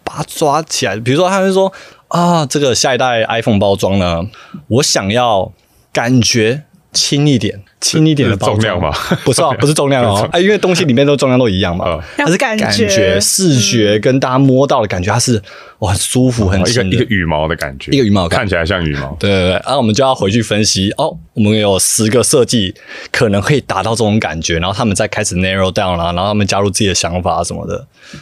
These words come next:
Speaker 1: 然后我会比较负责说，OK，narrow down 到这五个想法了，是不是？OK，五个想法我们去把它做出来。
Speaker 3: 嗯。
Speaker 1: 所以我就会去供应商，可能会找十个供应商，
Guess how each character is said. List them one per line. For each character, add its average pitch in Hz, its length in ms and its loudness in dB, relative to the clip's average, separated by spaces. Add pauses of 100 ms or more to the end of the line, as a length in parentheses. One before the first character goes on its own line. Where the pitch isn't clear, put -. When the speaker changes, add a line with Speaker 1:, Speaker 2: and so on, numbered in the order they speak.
Speaker 1:
然 98 160 -4
后 120 240 0
我 104 160 2
会 131 160 2
比 98 60 -4
较 123 120 2
负 123 160 0
责 98 160 2
说， 104 160 -4
OK，narrow - 1120 -2
down 147 180 0
到 120 360 2
这 131 220 2
五 107 100 0
个 110 140 2
想 123 180 0
法 127 140 2
了， 95 80 0
是 113 80 0
不 110 40 0
是？ 110 80 2
OK， 117 240 2
五 117 100 2
个 113 100 2
想 123 200 0
法 117 200 2
我 90 80 -2
们 92 100 0
去 - 140 -2
把 101 160 0
它 101 280 0
做 117 220 0
出 101 180 0
来。 85 280 -2 (100)
Speaker 3:
嗯。 208 400 0 (100)
Speaker 1:
所 - 140 0
以 131 40 4
我 110 100 4
就 117 100 2
会 120 100 4
去 117 180 0
供 110 240 2
应 107 100 2
商， 95 380 -2
可 - 120 -4
能 92 240 0
会 117 160 0
找 95 240 0
十 101 320 0
个 101 100 -4
供 110 140 -2
应 104 60 2
商， 95 280 -2